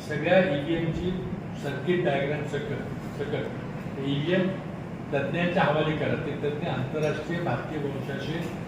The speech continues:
आयटीचे तज्ज्ञ असतील, त्या तज्ज्ञांना तुम्ही ते सर्किट डायग्राम ईव्हीएम द्या,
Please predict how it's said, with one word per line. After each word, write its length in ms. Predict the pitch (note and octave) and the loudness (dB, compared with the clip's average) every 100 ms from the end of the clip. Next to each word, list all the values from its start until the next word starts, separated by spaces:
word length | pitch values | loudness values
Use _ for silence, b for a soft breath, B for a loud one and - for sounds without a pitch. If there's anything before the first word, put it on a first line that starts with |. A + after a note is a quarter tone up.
| - - - C#3 | -8 -8 -6 -4
आयटीचे 880 | C#3+ - F3+ F3 F3+ - - E3+ | -4 2 2 2 -2 -4 -6 -6
तज्ज्ञ 360 | D#3 D3+ - D3+ | -2 0 0 0
असतील, 460 | - F3+ F3 - | 0 0 0 2
त्या 540 | - - - F3+ G3 - | 2 4 6 8 8 8
तज्ज्ञांना 680 | - - - E3+ F3+ F#3+ E3+ | 4 4 4 6 6 4 2
तुम्ही 160 | E3 | 0
ते 320 | E3 E3+ E3 - - - - - | 2 2 2 -2 -4 -8 -8 -6
सर्किट 360 | C#3+ - F3 D3+ | -6 0 0 4
डायग्राम 440 | C#3 C#3 D3+ F#3+ - - - C#3+ C#3 | 2 2 0 0 -2 -4 -8 -6 -2
ईव्हीएम 320 | C#3 D#3 D#3 | -2 0 0
द्या, 380 | - B2 - | 0 0 -2